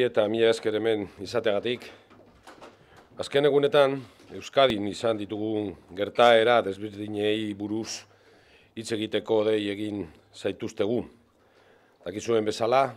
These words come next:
bi aste mugitu izan ditugu euskal politikan. Komu-, komunikatu, atxiloketa eta manifestaldi jendetsuak bete dituzte gure egunkari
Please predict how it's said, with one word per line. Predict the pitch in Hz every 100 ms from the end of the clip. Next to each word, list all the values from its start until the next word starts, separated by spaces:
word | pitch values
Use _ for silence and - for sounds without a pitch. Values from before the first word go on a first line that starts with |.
| - _
bi | 95 101
aste | 104 - 104 98 95 90
mugitu | 92 107 120 104
izan | 92 - 104 95
ditugu | 101 98 104 -
euskal | 92 - 110 92
politikan. | 85 82 80 71 65 - _ _ _ _ _ _ _ -
Komu-, | 98 98 - _ -
komunikatu, | 104 107 107 98 95 - 135 151 147 123 - -
atxiloketa | 92 - 98 101 95 78 120 117 104
eta | - 95 95 90
manifestaldi | 90 95 101 110 - 101 95 92 90 80 _ _ _ _ _ _ _
jendetsuak | 90 98 107 107 107 110 120 - - _ _ _ -
bete | 117 107
dituzte | 85 85 98 -
gure | 92 92 85 85
egunkari | 95 95 90 90